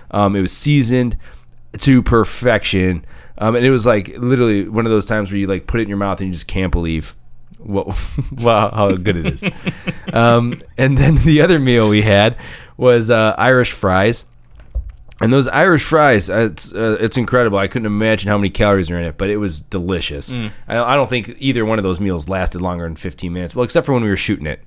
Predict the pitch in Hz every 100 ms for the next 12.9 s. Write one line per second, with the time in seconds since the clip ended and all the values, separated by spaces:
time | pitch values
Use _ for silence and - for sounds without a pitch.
0 | - - 127 110 101 92 85 - - -
1 | - 123 139 127 131 - 135 127 - 113
2 | 110 98 92 131 139 - 101 92 90 92
3 | - - - 92 95 95 92 87 - -
4 | - 107 120 123 120 117 - 104 113 113
5 | 101 - 120 110 104 95 - 80 78 80
6 | - - - - 107 113 110 107 107 104
7 | 98 - - - - - 95 104 127 156
8 | - 135 117 104 92 95 - - - 104
9 | - 147 - 131 113 98 90 85 85 87
10 | 170 135 - 147 139 135 110 95 92 -
11 | - 139 147 139 131 131 135 143 131 101
12 | 101 107 113 113 - 131 151 147